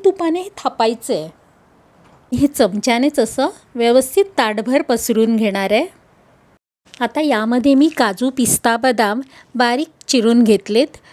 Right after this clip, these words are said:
ते घालणार आहे. त्याऐवजी आपण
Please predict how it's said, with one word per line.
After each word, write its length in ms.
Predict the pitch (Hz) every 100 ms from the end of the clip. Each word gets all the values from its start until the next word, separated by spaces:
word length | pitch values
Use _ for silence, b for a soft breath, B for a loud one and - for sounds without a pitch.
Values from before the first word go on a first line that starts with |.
| b _ 277
ते 120 | 277
घालणार 480 | 226 196 175 180 180
आहे. 160 | 185 196 B B B B _ _ _ _ -
त्याऐवजी 420 | 277 285 247 311
आपण 280 | 285 294